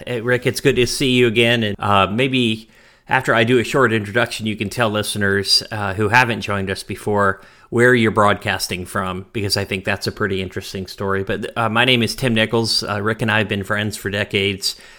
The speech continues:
and we don't exactly see the world the same way, but we both, uh, love our country, and we, uh, we enjoy disagreeing with each other, and at the end of it,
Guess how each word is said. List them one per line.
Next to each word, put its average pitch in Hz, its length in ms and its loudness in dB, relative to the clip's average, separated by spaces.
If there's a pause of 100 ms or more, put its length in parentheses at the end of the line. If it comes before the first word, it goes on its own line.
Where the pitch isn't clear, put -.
(140)
and 98 440 -2
we 117 120 4
don't 156 300 2
exactly 120 520 4
see 123 200 4
the 101 120 2
world 104 300 2
the 101 80 -4
same 101 340 2
way, 101 420 -2 (440)
but 110 220 0
we 107 140 0
both, 107 420 0 (100)
uh, 101 240 -6
love 107 220 2
our 107 100 4
country, 113 580 2 (220)
and 101 320 -4
we, 98 540 -4
uh, 98 320 -8 (360)
we 107 380 -6
enjoy 113 380 4
disagreeing 113 500 0
with 101 160 -4
each 104 220 -2
other, 101 320 0
and 98 180 -4
at 98 120 -6
the 101 120 -4
end 101 140 2
of 92 100 0
it, 95 240 -4